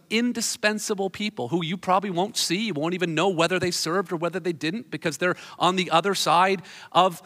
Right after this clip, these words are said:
of a wall there. But they're creating an environment where young, exhausted parents can come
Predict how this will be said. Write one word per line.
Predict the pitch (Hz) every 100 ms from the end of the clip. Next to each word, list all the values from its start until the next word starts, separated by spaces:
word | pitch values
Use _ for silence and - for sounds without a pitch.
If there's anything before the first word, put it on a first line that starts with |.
| - -
of | 180 175
a | 190
wall | 175 156 180 214 220 214
there. | 123 117 123 156
But | 160 147
they're | 156 208
creating | 220 - 185 220 226 180
an | 156
environment | 135 151 185 196 147 127 - -
where | 143 151
young, | 127 143 175 202 214 156
exhausted | 151 117 147 170 185 - 196 160 -
parents | - 185 160 127 127
can | - 151
come | 135 - 170 196 196